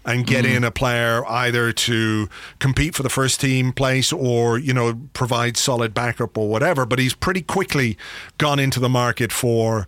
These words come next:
Speaker 1: for a right back. Um, so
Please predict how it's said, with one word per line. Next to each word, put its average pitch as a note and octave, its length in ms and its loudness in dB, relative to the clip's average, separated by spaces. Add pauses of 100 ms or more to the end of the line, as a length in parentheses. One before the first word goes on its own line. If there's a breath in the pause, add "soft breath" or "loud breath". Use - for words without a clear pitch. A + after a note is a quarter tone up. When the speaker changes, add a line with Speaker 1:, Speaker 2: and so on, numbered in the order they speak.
(440 loud breath)
Speaker 1:
for A#2 380 0
a G#2 40 2
right A#2+ 280 2
back. - 560 -6 (140)
Um, A2+ 680 0 (160)
so C#3 480 2